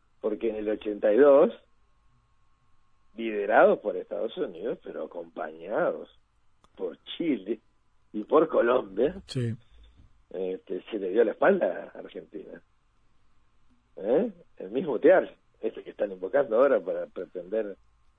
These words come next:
Speaker 1: invadir militarmente a Venezuela. ¿Cómo,
Speaker 2: Claro.
Speaker 1: cómo las cosas, eh,
Speaker 2: Sí, sí, la historia
Speaker 1: no, no, no, no
Speaker 2: es
Speaker 1: se
Speaker 2: rara.
Speaker 1: pueden manejar de acuerdo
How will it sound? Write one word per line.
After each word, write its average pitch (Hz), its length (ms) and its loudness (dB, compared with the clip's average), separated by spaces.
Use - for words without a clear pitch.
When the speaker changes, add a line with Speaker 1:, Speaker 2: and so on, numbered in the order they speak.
Speaker 1:
invadir 107 460 -2
militarmente 101 1300 -6
a 87 80 -12
Venezuela. 98 640 2
¿Cómo, 180 200 6
Speaker 2:
Claro. 180 280 6
Speaker 1:
cómo 190 300 4
las 156 160 4
cosas, 180 400 2
eh, 113 340 -8
Speaker 2:
Sí, 135 180 0
sí, 135 180 0
la 127 100 0
historia 156 380 6
Speaker 1:
no, 160 260 4
no, 143 200 -4
no, - 160 -14
no - 100 0
Speaker 2:
es - 80 2
Speaker 1:
se 196 80 8
Speaker 2:
rara. 147 120 4
Speaker 1:
pueden 131 380 6
manejar 110 580 -4
de 113 160 -2
acuerdo 113 600 -2